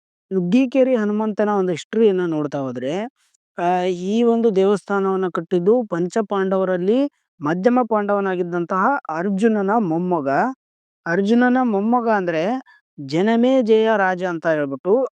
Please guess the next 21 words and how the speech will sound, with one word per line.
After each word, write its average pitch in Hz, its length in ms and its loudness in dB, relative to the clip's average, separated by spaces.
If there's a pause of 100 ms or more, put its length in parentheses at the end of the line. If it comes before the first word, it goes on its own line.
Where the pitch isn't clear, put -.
(140)
ಆ 185 200 2
ರಾಜನ 156 360 -2
ಹೆಸರು. 160 440 -2 (320)
ಜನಮೇಜಯ 226 800 2
ರಾಜನು 202 580 0 (280)
ತಾ-, 202 480 0 (420)
ತನ್ನ 214 280 2 (160)
ಒಂದು 240 220 -2
ಜೀವಿತಾವಧಿಯಲ್ಲಿ 214 1000 0 (600)
ಐದುನೂರಕ್ಕಿಂತಲೂ 254 960 2
ಹೆಚ್ಚು 214 460 0
ಹನುಮಾನ್ 202 540 -2
ವಿಗ್ರಹಗಳನ್ನ 190 720 -2
ಪ್ರತಿಷ್ಠಾಪನೆ 170 600 -6
ಮಾಡ್ತಾನೆ. 151 520 -4 (400)
ಅದರಲ್ಲಿ 226 560 0
ಇದು 233 240 2
ಕೂಡ 233 220 2
ಒಂದು 185 520 0
ಅಂತ 160 200 -2
ಹೇಳಲಾಗತ್ತೆ. 151 880 -2